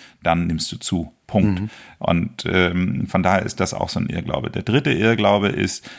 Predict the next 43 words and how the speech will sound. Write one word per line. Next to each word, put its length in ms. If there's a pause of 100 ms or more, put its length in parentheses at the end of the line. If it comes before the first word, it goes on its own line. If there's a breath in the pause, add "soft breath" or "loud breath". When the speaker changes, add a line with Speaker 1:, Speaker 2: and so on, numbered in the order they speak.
(100)
Speaker 1:
dass 360
die 320 (640)
Leute 220
immer 120
glauben, 440 (280 loud breath)
dass, 480 (100)
ähm, 380 (200)
man 180
dann 200
aber 180
die 80
ganze 280
Zeit 440
essen 320
kann. 320 (340 loud breath)
Du 80
musst 200
dir 60
das 120
immer 120
so 80
ein 60
bisschen 220
vorstellen, 920
ähm, 600
wenn 100
du 60
dir 200
den, 520
den 500
Darm 400
wie 60
so 140
eine, 360
so 120
eine 200
Autowerkstatt 800
vorstellst 640
und 260
du 60
bist 240
grad 260
dabei, 460